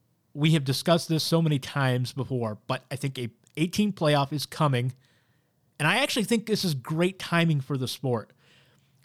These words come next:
We spend so much time debating whether or not four teams or eight teams is the right number as far as crowning a champion. We don't spend enough time on what I think is the bigger picture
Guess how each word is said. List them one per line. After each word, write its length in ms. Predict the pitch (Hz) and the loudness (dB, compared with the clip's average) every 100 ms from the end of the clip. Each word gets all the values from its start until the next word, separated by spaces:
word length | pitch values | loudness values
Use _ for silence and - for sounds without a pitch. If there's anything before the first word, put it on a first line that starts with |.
| - | 0
We 160 | 247 | 0
spend 320 | 277 330 262 | 2 2 2
so 220 | 208 220 220 | 4 4 6
much 220 | 202 - | 4 0
time 380 | - 175 180 156 | -2 2 2 2
debating 640 | 131 143 143 127 113 117 - _ _ _ _ _ - | 0 2 2 2 0 -4 -10 _ _ _ _ _ -4
whether 340 | 143 180 190 | 4 6 6
or 220 | 160 165 | 4 2
not 260 | 165 143 131 | 4 2 0
four 220 | - 175 | 0 0
teams 420 | 160 175 165 160 - | 2 4 4 2 -2
or 140 | 147 - | -8 -6
eight 200 | 147 170 | -6 -6
teams 560 | - 135 127 113 - - _ | -2 0 0 -2 -6 -12 _
is 160 | 151 139 | -4 0
the 100 | 156 | 0
right 260 | 147 156 | 0 0
number 440 | 147 139 123 110 107 _ _ _ - | 0 0 0 -2 -6 _ _ _ -2
as 160 | 156 | -2
far 200 | - 175 | 4 6
as 120 | 170 135 | 6 2
crowning 480 | - 175 180 175 | 0 2 4 4
a 60 | 139 | 2
champion. 640 | - - 151 139 117 104 - _ _ _ _ _ | -2 0 0 0 -6 -10 -16 _ _ _ _ _
We 140 | 151 180 | 2 6
don't 260 | 254 320 | 6 4
spend 360 | - - 240 190 | -2 2 4 4
enough 320 | 160 180 165 | 4 4 2
time 600 | - - 180 147 117 117 - _ _ _ _ _ _ - | 0 -4 0 2 0 -2 -8 _ _ _ _ _ _ 2
on 300 | 175 170 165 _ - | 6 6 2 _ -10
what 280 | 165 147 165 | 0 4 6
I 100 | 202 | 6
think 240 | 202 165 | 4 4
is 140 | 139 | 2
the 80 | 135 | 0
bigger 340 | 131 - 175 160 | -2 0 2 0
picture 520 | - 127 - 110 | -2 -6 -6 -10